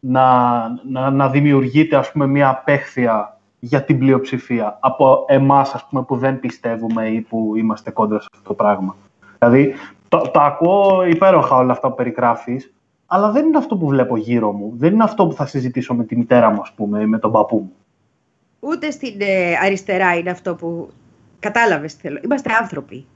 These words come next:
Speaker 2: Είναι η ανθρώπινη κατάσταση αυτή. Δεν είναι, δηλαδή, το να πάρεις ένα οποιοδήποτε σύστημα και να το ξεχωρίσεις από όλα τα άλλα και να θεωρείς ότι σε αυτό θα πρέπει να υπάρχει η ιδανική ανθρώπινη κατάσταση,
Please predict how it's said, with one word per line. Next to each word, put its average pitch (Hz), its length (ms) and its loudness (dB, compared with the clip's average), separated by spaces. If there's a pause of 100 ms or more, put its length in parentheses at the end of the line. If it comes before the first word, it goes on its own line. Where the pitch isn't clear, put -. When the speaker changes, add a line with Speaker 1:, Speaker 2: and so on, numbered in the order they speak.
(1400)
Speaker 2:
Είναι 240 220 0
η 254 80 4
ανθρώπινη 240 460 -2
κατάσταση 190 680 -6
αυτή. - 380 -18 (640)
Δεν 240 240 6
είναι, 277 260 6
δηλαδή, 220 540 0
το 220 120 -2
να 202 120 2
πάρεις 247 320 0
ένα 269 200 -2
οποιοδήποτε 240 640 -6
σύστημα 208 500 -2
και - 120 -4
να 165 100 2
το 170 100 -6
ξεχωρίσεις 180 540 -2
από 208 180 0
όλα 208 240 4
τα 170 120 0
άλλα 170 160 0
και 156 120 -6
να 160 100 -4
θεωρείς 175 380 0
ότι 269 160 0 (100)
σε 185 100 0
αυτό 165 420 0
θα 220 120 0
πρέπει 202 240 0
να 214 100 0
υπάρχει 196 380 0
η 226 40 2
ιδανική 175 540 0
ανθρώπινη 180 480 0
κατάσταση, 147 760 -6